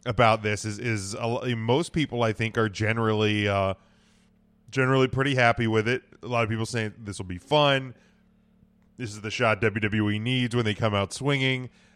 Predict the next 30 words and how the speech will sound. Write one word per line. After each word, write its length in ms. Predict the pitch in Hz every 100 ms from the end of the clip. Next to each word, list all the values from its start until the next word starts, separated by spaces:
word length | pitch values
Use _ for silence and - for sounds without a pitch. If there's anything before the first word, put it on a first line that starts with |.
| _
Uh, 260 | - 104 104
they 140 | 101
really 260 | 104 110 107
come 240 | 113 107
out 200 | 98 92
hard. 440 | 85 127 123 120 117 _ _ _ _ _ _ _ _ _ _ _ _ _ - -
Um, 500 | 113 110 104 98 92 - _ _ _ _ _ _ _ _ _ _ _ _ _ _ _ _ _ -
a 60 |
coup-, 240 | 123 139 104
you 140 | 139
know, 100 | 107
a 60 | 98
couple 280 | - 120 110
people 300 | 120 113 110
said, 380 | - 113 107 98
you 80 |
know, 100 | 101
W-, 320 | 98 113 110 113 - _ _
and 100 | 113
I, 180 | 127 127
th-, 220 | 131 135 131
this, 220 | 143 160
this 340 | 160 139 160 226
is 100 | -
probably, 400 | 139 127 117 117
like, 240 | 104 95
my, 260 | 104 104 107
my 180 | 107 98
favorite 460 | - 110 107 123
reaction, 840 | 117 104 98 95 92 - 87 85